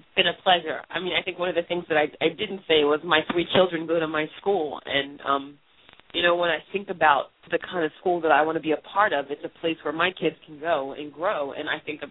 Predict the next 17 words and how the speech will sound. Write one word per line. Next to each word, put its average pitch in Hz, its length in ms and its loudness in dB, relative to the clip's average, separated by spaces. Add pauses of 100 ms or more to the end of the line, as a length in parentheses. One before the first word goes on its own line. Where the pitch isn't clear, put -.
every 202 300 0
single 143 200 -10
kid, - 320 -14 (640)
you - 60 -8
know, 135 160 0
every 226 220 4
single 180 240 -6
student 175 220 -12
in 156 80 -8
my 156 140 -8 (120)
school, 139 180 -6
I 147 100 -4
want 156 200 -6
them 156 140 -12
to 151 60 -8
have 156 180 -10
that 147 180 -8